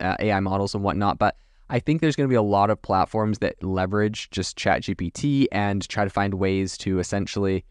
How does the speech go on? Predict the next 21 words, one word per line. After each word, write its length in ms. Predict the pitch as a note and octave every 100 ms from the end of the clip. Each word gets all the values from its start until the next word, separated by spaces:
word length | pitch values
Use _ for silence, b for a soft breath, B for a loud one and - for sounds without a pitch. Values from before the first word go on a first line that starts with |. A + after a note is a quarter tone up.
| _ -
um, 260 | - F#2+ F#2+
get 200 | G2+ -
some 160 | - G#2+
of 60 |
the 60 | G2
same 380 | - G#2+ G2+ F#2+
data 260 | F2 F#2+ F#2+
gathering 540 | F2+ F2+ G2 G#2 G#2+
and 100 | G2
just 220 | A3+ - _ _
pair 260 | - G#2
it 60 | F2
up 160 | F#2+ A2
with 140 | G#2
Chat 240 | - G#2
G 120 | A2+ G#2+
P 120 | G#2+
T, 220 | - A2+
and 120 | G2+
they're 80 | G2
gonna 280 | G2 F#2+